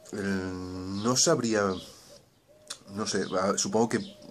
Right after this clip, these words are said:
unas patatas fritas, exacto, unas bravas. Es que todo esto para unos calamares a la romana, un, algo así, ¿sabes? Para echarle y, y darle su, su puntazo picante y, y de sabor, mucho sabor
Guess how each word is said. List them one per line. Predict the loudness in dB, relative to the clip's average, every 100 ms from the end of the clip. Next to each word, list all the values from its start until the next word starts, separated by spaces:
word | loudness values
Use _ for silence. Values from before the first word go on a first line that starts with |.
| -10
unas | -2 -2
patatas | 0 2 2 0
fritas, | -2 0 0
exacto, | 2 -2 -2
unas | -2 2
bravas. | 2 2 0
Es | -4
que | -4 -6 -12 -14 -14 -16 -16 -16 -4
todo | 2
esto | 2 2
para | 2 4 4 2 0 -6 -12 -10
unos | -6 -2
calamares | -2 2 2 4 4
a |
la | 2
romana, | 2 0 2 2 0 -10 -16 -16 -18 -18 -12
un, | -10 -10 -10 -10 -2
algo | 0 2
así, | 0 -2
¿sabes? | 0 0 2
Para | -2
echarle | 0 -2 0 0
y, | 0 -2 -6 -8 -10 -10 -20 -20 -20 -20 -20 -10
y | 0
darle | 0 2
su, | 0 0 -2 -6 -4
su | -2 -2
puntazo | -4 -4 -4 -2 -2
picante | -2 -4 -4 0 0
y, | 0 -2 -6 -10 -18 -20 -20 -20 -6
y | -4
de | -2
sabor, | 0 0 0
mucho | -2 -2 -2
sabor | -2 -2 -6